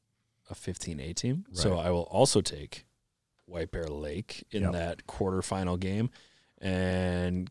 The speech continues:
Speaker 1: give me Cannon River, Owatonna, and Rosemount.
Speaker 2: Rosemount's gonna be in the f-, go to state?
Speaker 1: Yeah.
Speaker 2: Okay. All right. Next,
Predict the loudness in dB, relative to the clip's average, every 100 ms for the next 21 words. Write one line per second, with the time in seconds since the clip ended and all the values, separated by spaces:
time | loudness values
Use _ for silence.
0 | _ 0 0 0 -6 -4 -2 0 0 -2
1 | -6 -10 -8 -2 0 2 2 2 2 2
2 | 2 4 2 -2 -6 2 4 4 2 -2
3 | -2 -2 0 0 -2 -6 -6 -4 -2 -2
4 | -4 -10 -12 -14 _ _ _ _ _ _
5 | _ _ _ _ _ _ _ _ _ _
6 | _ _ _ _ _ _ _ 2 4 4
7 | 4 4 2 2 -4 -12 -10 -12 -14 -16
8 | -20 _ _ _ _ _ 0 2 2 0
9 | -2 -8 _ -12 -12 _ _ -20 -20 -20
10 | -20 -20 -20 _ -20 _ -20 -20 -20 -20
11 | -20 -20 _ 10 10 10 _ _ 0 4
12 | 6 10 10 8 4 2 4 6 6 4
13 | 2